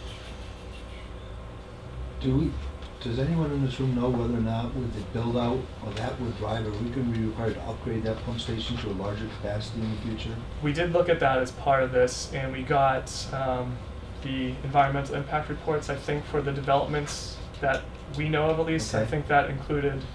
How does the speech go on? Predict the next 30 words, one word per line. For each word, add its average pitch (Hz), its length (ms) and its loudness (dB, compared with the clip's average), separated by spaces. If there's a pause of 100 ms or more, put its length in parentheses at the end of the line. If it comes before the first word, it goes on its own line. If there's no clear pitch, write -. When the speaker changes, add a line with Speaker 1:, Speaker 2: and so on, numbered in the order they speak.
(680)
Speaker 2:
everything 147 320 0
that's 160 180 -2
going 160 240 4
in 156 60 4
Speaker 1:
The 131 60 8
Speaker 2:
there 131 120 8
Speaker 1:
new 135 40 12
Speaker 2:
now. 127 180 8
Speaker 1:
hotel, 123 280 6
the 120 80 4
new 117 60 2
Speaker 2:
The 120 40 6
new 117 120 4
Speaker 1:
restaurant. 147 360 4
Speaker 2:
hotel, 160 380 6
the 147 60 2
new 147 160 2
restaurant. 139 640 2
Speaker 1:
And 104 100 -4
all 104 80 -4
the 104 60 -4
medical 107 400 -4
facilities. 98 420 -6
Speaker 2:
Yes, 143 600 2
so 147 180 4
we 143 100 4
did 175 240 2
look 170 160 6
at 156 140 2
that, 131 340 6